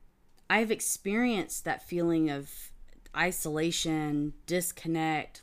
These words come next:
lack of safety, all of that, especially from the fatigue and not being able to fend for myself in ways that I took for granted before I was, before I got so sick. So when we're dealing with a chronic illness,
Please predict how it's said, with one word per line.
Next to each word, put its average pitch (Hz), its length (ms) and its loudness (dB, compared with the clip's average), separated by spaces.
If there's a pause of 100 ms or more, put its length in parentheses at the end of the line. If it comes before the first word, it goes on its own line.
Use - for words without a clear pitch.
lack 170 280 -2
of 170 100 -8
safety, 160 560 -2
all 185 240 0
of 160 140 -2
that, 143 460 -10 (640)
especially 233 640 0
from 175 240 0
the 143 80 0
fatigue 180 720 -4
and 170 160 0
not 170 180 2
being 185 220 2
able 170 160 0
to 151 100 -6
fend 170 380 -2
for 196 100 -4
myself 202 540 -2
in 156 220 0
ways 165 300 0
that 156 100 -6
I 151 100 0
took - 340 -6
for 196 140 -10
granted 190 420 -2
before 151 400 -4
I 139 120 -2
was, 135 260 -6 (140)
before 170 280 2
I 165 60 4
got 151 180 -4
so 139 160 -6
sick. - 580 -6 (840)
So - 240 0
when 214 220 0
we're 196 160 0
dealing 220 480 2
with 170 160 -2
a 156 40 -4
chronic 147 460 -6
illness, 147 560 -4